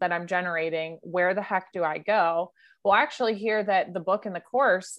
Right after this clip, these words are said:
and the speaking all go together, because when you write, if you just were to go open a Google Doc after this and just start word dumping all of the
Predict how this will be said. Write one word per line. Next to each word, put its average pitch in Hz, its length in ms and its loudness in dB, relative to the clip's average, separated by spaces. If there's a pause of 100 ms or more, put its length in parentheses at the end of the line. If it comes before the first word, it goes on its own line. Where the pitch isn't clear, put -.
(100)
and 277 200 0
the 220 60 -2
speaking 202 540 -6
all 208 180 6
go 202 140 4
together, 185 600 -2 (260)
because 196 520 2
when 196 140 -4
you 233 160 0
write, 180 460 0
if 190 160 -8
you 214 120 -4
just 208 240 -6
were 196 100 0
to 185 80 -2
go 180 580 2
open 190 260 -2
a 180 60 -4
Google 185 360 -4
Doc 160 400 0
after 165 320 -4
this 175 580 -2
and 180 140 -8
just 175 180 -10
start 170 340 -4
word 180 360 -4
dumping 165 540 -6
all 180 280 2
of 170 140 -6
the 165 320 -2